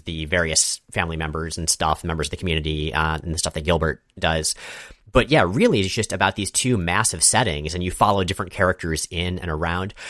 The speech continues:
But we should probably take a step back. So you described what Finder was a bit. Um, how would you describe Love and Rockets? Like, it's been around for a million years. It's been published by Fantagraphics for, like, most or maybe even all of that?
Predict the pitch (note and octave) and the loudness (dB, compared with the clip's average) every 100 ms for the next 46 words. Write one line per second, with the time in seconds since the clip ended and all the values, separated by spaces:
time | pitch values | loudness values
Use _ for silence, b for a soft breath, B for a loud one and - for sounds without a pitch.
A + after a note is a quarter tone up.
0 | B D3+ F3 G3+ F#3 F3 C3+ - F#2+ C2+ | B 4 4 6 6 4 0 0 0 0
1 | C3+ D3+ - E3 C#3 A2+ G2 F2 D#2 D#2 | 0 0 2 2 2 0 0 2 0 0
2 | D2+ - F2+ D#2 D2+ - F2+ E2+ E2 _ | 0 -2 -2 -2 -2 0 -2 -2 -8 _
3 | _ _ _ _ - G3+ A#3+ F4 - G#3 | _ _ _ _ 0 2 2 2 2 2
4 | G#3+ C3 C#3 A2+ F2+ F#2+ - - A2 A#2+ | 2 4 2 4 2 0 -4 -4 -2 0
5 | A#3 G#3 C#3 D#3 - F#2+ F#2 F2+ B2 E3+ | 4 4 4 2 0 -2 0 -2 -4 0
6 | G3 B2+ D#2+ D#2 G#2+ F2 C2 A#1+ D2+ G2 | 2 2 0 -2 -2 0 -2 -4 -6 -4
7 | A2 B2 C3+ G2 F#2+ A2 G#2 D#2+ D#2+ F2 | -2 2 2 2 0 0 0 2 0 0
8 | E2 - F2 E2 D#2+ _ _ F2 F2 F2 | -4 -2 0 0 -2 _ _ _ -8 2
9 | G#2 C#3 F2+ F2+ G#2+ E2+ D#2+ D#2 D2+ - | 4 4 2 0 0 -2 -2 -4 -6 -2
10 | C#2 G2 - - E4 D#4+ | 2 2 2 0 0 -2